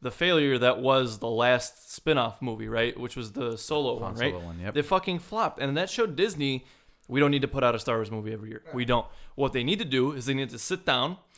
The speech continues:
Speaker 1: They need to get one fucking director for a set of movies or a set of T V like The Mandalorian's gonna be, right?
Speaker 2: Uh-huh.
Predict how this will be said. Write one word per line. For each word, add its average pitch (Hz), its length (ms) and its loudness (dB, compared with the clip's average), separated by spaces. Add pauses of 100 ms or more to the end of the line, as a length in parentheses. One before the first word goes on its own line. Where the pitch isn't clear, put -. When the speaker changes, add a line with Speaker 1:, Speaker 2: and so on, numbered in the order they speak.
(160)
Speaker 1:
They 131 80 -8
need 135 80 -4
to 131 80 -6
get 131 200 -2
one 127 320 -2
fucking 180 500 -4
director 123 640 -2 (300)
for 123 560 0 (160)
a 117 120 -6
set 175 300 0
of 113 200 0
movies 139 720 2
or 131 240 4
a 113 60 -2
set 147 220 -2
of 110 180 -2
T 117 200 -10
V 190 240 -2
like 127 260 0
The 120 80 -12
Mandalorian's 123 680 0
gonna 117 160 -4
be, 110 160 -8
right? 139 320 0
Speaker 2:
Uh-huh. 92 240 -6